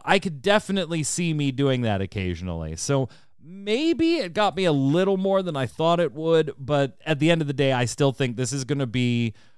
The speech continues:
right up there with other things where it's, I do it far enough to get my minions, and then I'm out.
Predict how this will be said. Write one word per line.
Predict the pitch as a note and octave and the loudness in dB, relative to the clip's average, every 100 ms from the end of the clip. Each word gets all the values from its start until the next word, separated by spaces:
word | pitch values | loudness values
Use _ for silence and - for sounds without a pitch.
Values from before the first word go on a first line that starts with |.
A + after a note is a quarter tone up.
| - - | -20 -16
right | G#2 B2+ D#3 | -2 2 4
up | E3 G#2+ | 2 0
there | C3+ C3+ C3 B2+ | 0 2 4 2
with | A2+ A#2 A#2 A2+ - | 2 2 4 2 -2
other | - A#2 A2+ | -4 -2 0
things | G#2+ - G#2 F#2+ F#2+ F#2+ | -2 -2 -2 -2 -6 -4
where | G#2 G2+ | -2 -2
it's, | G2+ F#2 - | -4 -6 -8
I | A2+ | -6
do | G#2+ A2+ A2 | -4 0 0
it | G#2 | -2
far | - C#3 D#3 | -4 0 2
enough | D#3+ D#3 - | 2 -2 -2
to | |
get | A#2+ G2 | -6 -4
my | G#2+ G#2+ | -2 -2
minions, | C3 C3+ C3+ B2+ B2 - - | -2 0 -2 -2 -4 -8 -10
and | G2 G2+ | -4 -2
then | G2 | 0
I'm | F#2 E2+ | -2 -4
out. | E2+ D#2+ - | -8 -12 -18